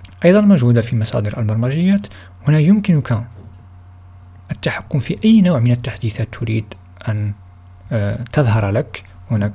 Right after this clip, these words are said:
أربع أنواع: تحديثات أمنية، تحديثات مستحسنة، تحديثات ما قبل الإصدار، وتحديثات غير مدعومة. أنت على حسب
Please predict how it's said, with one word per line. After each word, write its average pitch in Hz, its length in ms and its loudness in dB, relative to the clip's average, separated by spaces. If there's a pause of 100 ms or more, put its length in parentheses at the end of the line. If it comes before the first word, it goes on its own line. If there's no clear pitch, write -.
(140)
أربع 107 300 -4
أنواع: 110 300 -4
تحديثات 101 460 -6
أمنية، 139 360 -2
تحديثات 117 600 -10
مستحسنة، 143 560 -6 (300)
تحديثات 117 440 -4
ما 117 60 0
قبل 117 200 -6
الإصدار، 120 460 -6
وتحديثات 104 680 -8 (120)
غير 127 200 0
مدعومة. 113 520 -2 (400)
أنت 135 160 -4
على 110 180 0
حسب 110 340 -6